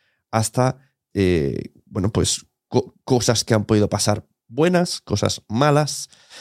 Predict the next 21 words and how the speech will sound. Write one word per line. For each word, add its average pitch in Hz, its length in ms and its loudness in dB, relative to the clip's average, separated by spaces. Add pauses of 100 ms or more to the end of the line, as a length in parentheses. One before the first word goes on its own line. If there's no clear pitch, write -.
(420)
Y 165 100 0
al 185 80 2
final 196 460 2
vamos 160 300 2
viendo, 170 380 2
es - 80 -4
como 156 500 2 (200)
ver 165 400 0
una 143 200 2
serie 139 220 2
sobre 110 280 2
Friends, 185 640 0 (760)
donde 113 640 0
siempre 151 460 0
tuvieran 143 540 2 (580)
esa, 113 460 0
esa 110 340 -2
conversación 98 760 -2 (380)
sobre 101 220 0
relaciones 92 340 2
sexuales. - 600 -4